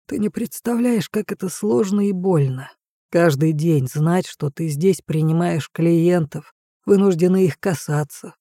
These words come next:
пусть даже не спать с ними, но целовать. Ты даже не представляешь, как я хочу, чтобы ты была подальше от этого места,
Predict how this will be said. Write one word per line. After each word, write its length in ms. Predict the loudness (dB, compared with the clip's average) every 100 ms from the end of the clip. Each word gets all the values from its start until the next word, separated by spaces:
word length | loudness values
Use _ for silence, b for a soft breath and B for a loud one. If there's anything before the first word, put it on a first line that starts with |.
| _
пусть 220 | -4 -4 -2
даже 260 | -2 2
не 120 | 2
спать 380 | 0 -2 -4 -4
с 100 | -2
ними, 280 | 0 0 0
но 160 | -2 -6
целовать. 760 | -6 -4 -2 -2 -2 -4 -6 -12 _ _ _ _ _ _ _ _ _ -10
Ты 120 | -4
даже 260 | 0 2
не 100 | 2
представляешь, 880 | 0 -4 -8 -6 -2 0 0 0 -2
как 320 | -6 -4 -4 -4
я 140 | -6
хочу, 400 | -4 -10 -8 -10
чтобы 300 | -8 -4 -4
ты 160 | -2 -2
была 260 | 0 0
подальше 640 | 0 -2 0 0 0 -2 -4
от 140 | -2
этого 340 | -2 0 0 2
места, 580 | 2 0 -4 -12 -12